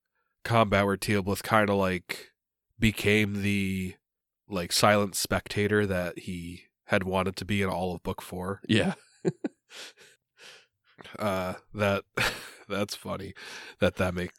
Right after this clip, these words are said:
Speaker 1: that that was your favorite combat, but I guess that, that fits. Uh,
Speaker 2: Like you said, there weren't
Speaker 1: yeah,
Speaker 2: a
Speaker 1: that's
Speaker 2: ton to choose from, and I feel like Valbar never really got a chance to shine in any of them.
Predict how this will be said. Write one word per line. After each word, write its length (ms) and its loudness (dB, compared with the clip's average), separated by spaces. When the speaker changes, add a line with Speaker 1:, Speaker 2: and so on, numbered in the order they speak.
Speaker 1:
that 160 -6
that 180 -2
was 180 -8
your 420 -8
favorite 440 -2
combat, 460 -6
but 140 -6
I 160 -2
guess 200 -4
that, 260 -4
that 160 -2
fits. 680 -6
Uh, 360 -2
Speaker 2:
Like 120 4
you 60 2
said, 220 4
there 120 6
weren't 200 6
Speaker 1:
yeah, 60 8
Speaker 2:
a 40 8
Speaker 1:
that's 140 2
Speaker 2:
ton 260 6
to 80 2
choose 320 2
from, 440 2
and 140 6
I 60 6
feel 200 4
like 120 6
Valbar 520 4
never 280 4
really 280 4
got 280 2
a 60 0
chance 540 0
to 120 0
shine 400 2
in 100 2
any 220 2
of 220 2
them. 280 0